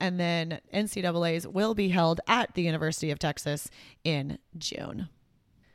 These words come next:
But let's go over what to watch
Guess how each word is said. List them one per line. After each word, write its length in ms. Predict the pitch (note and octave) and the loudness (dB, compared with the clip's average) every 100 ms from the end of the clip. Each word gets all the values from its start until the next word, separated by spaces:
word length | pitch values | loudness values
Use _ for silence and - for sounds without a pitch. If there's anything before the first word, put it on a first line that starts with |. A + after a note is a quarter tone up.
| _ _ _ | _ _ _
But 220 | C4+ C4+ | 6 6
let's 200 | A#3+ A#3+ | 4 0
go 160 | - C4 | 2 2
over 420 | G#3+ A3+ A3 A3 | 4 4 4 2
what 340 | G3+ F3+ G#3+ A3+ | 2 4 4 4
to 100 | A3 | 4
watch 320 | G3+ G3 - | 4 4 0